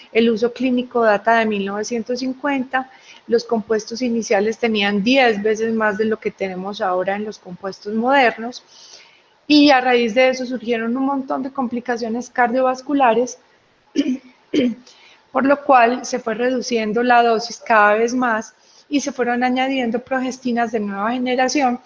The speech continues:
que tienen menores efectos protrombóticos. ¿Cómo actúan los anticonceptivos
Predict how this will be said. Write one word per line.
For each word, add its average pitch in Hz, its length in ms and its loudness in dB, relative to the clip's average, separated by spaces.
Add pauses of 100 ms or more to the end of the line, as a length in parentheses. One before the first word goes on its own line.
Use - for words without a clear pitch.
(320)
que 247 100 -2
tienen 226 400 0
menores 226 560 2
efectos 240 580 -4
protrombóticos. 202 920 -2 (4000)
¿Cómo 262 340 2
actúan 240 800 2 (920)
los 226 160 -6
anticonceptivos 233 960 -4